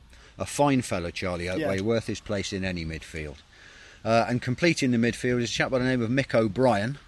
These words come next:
Speaker 2: I liked Mick O'Brien.
Speaker 1: <laughs> I liked Mick O'Brien. Ninety-nine to oh two. He'd come from Everton. He was an England schoolboy international. Scored on his debut against Shrewsbury.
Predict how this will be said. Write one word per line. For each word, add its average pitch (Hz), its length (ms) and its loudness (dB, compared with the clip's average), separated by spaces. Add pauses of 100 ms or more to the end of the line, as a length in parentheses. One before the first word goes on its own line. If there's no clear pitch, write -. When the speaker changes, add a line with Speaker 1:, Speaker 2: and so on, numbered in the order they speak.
(520)
Speaker 2:
I 151 120 0
liked 165 280 2
Mick 151 160 -8
O'Brien. 151 360 -2
Speaker 1:
<laughs> - 120 -4
I - 40 -4
liked - 220 -8
Mick 98 200 -6
O'Brien. 95 500 -2
Ninety-nine 135 640 0
to - 220 -4
oh 113 140 0
two. 110 420 -4 (400)
He'd 101 180 -8
come 143 180 0
from 131 180 -2
Everton. 127 480 0 (360)
He 110 100 -4
was 110 120 -2
an 110 80 0
England 135 320 2
schoolboy 117 460 2
international. 107 640 -4 (340)
Scored 147 340 2
on 135 120 0
his 123 120 0
debut 123 400 2
against 117 260 -4
Shrewsbury. 110 600 -6